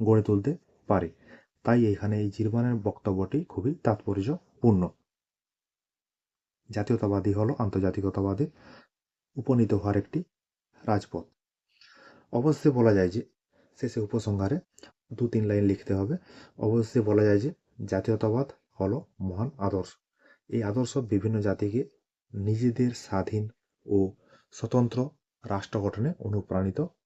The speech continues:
করে। এই আদর্শ মানুষের মধ্যে ঐক্যবোধ ও দেশপ্রেমের সঞ্চার করে এবং আত্মত্যাগের প্রেরণা যোগায়। এইখানে যে পয়েন্টগুলো বললাম, সেগুলি তোমাদের শুনতে প্রায় একই রকম লাগলো,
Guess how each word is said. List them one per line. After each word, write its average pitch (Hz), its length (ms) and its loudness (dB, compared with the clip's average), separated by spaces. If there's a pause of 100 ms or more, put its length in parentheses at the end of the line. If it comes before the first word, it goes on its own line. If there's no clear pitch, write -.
(160)
করে। 98 240 2 (640)
এই 127 160 0
আদর্শ 117 360 -4
মানুষের 117 540 -2 (360)
মধ্যে 104 320 -2
ঐক্যবোধ 110 600 0 (200)
ও 101 100 -8
দেশপ্রেমের 101 560 -2
সঞ্চার 98 440 -4
করে 120 240 -2 (500)
এবং 104 240 -4 (280)
আত্মত্যাগের 107 600 -2 (340)
প্রেরণা 101 360 0 (360)
যোগায়। 92 340 -2 (1040)
এইখানে 123 400 -2
যে 107 220 0 (340)
পয়েন্টগুলো 113 400 4
বললাম, 104 320 4
সেগুলি 104 360 0
তোমাদের 101 360 -2
শুনতে 101 300 -2
প্রায় 104 240 0
একই 117 260 -2
রকম 110 260 -2
লাগলো, 92 380 -2